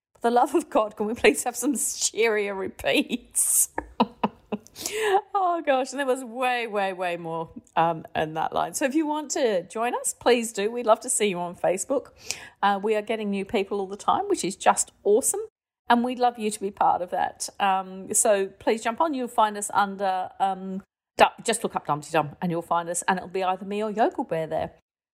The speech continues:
So hopefully I'll be able to start listening to some episodes soon because I am going a bit nuts not having my daily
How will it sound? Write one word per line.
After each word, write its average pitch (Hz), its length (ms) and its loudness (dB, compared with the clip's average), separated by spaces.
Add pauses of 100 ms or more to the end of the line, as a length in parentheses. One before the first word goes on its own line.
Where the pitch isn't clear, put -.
(160)
So 233 300 8
hopefully 233 640 0
I'll 214 140 2
be 208 100 -4
able 214 140 -4
to - 60 -6
start - 220 2
listening 190 240 -2
to 214 120 -6
some 190 180 0
episodes 190 540 0
soon 240 400 0
because 247 240 -8
I 185 120 4
am 190 100 -6
going 180 200 -4
a 170 40 -8
bit 190 200 -4
nuts 196 380 2
not 190 160 -4
having 180 220 -4
my 175 140 -4
daily 170 640 -2